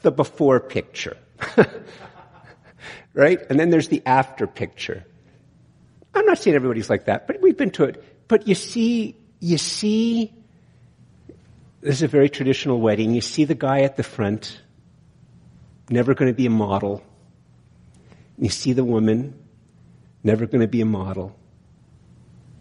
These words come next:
And you see the look on her face, and you see the look on his face, and you think, "That's beautiful.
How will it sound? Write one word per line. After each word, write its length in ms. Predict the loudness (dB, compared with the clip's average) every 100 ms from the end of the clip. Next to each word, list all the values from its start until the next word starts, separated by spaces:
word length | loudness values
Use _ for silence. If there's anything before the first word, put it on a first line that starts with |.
| -20 -20 -20 -10 0
And 100 | 0
you 60 |
see 200 | 0 0
the 80 | 2
look 220 | 0 0
on 60 | 0
her 100 | 0
face, 320 | 0 -2 -2
and 60 | -8
you 60 |
see 160 | -6 -2
the 80 | -2
look 180 | -2
on 80 | -4
his 180 | -4 -6
face, 540 | -4 -4 -4 -8 -16 -20 -12
and 200 | -6 -2
you 120 | 0
think, 600 | -2 -2 -2 -2 -8 -20 -20 _ _ -20 -20 _ -20 -20 _
"That's 280 | 0 0 0
beautiful. 640 | -6 -4 -4 -6 -20 -20